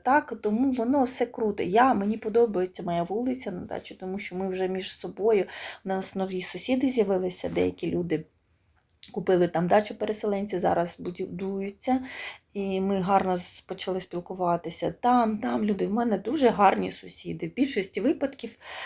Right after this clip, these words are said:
ну, є там одні такі пари, які не дуже такі, не до людей, не до Бога, як кажуть, знаєте. А в більшості випадків всі в мене класні. І я з усіма спілкуюсь. І коли я ходжу на річку, на пляжик, у мене там своя тус-, туса також, я там багато кого знаю.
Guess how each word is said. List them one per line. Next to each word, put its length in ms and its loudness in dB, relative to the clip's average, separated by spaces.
ну, 60 4
є 240 10
там 220 2
одні 300 -2
такі 280 -14
пари, 380 2
які 380 -6
не 180 -2
дуже 380 -4
такі, 280 -12
не 120 0
до 120 -2
людей, 320 0
не 100 0
до 100 -6
Бога, 280 0
як 160 -2
кажуть, 360 -4
знаєте. 420 -4
А 40 -6
в 40 -6
більшості 520 2
випадків 440 -6
всі 420 0
в 40 2
мене 340 4
класні. 640 2
І 100 -2
я 200 8
з 60 0
усіма 360 2
спілкуюсь. 760 -4
І 40 -8
коли 260 2
я 60 6
ходжу 340 -2
на 160 0
річку, 440 -4
на 100 -2
пляжик, 580 4
у 40 -2
мене 240 0
там 180 -4
своя 460 4
тус-, 380 -6
туса 380 -4
також, 640 4
я 100 0
там 280 -2
багато 340 -2
кого 320 -4
знаю. 380 -2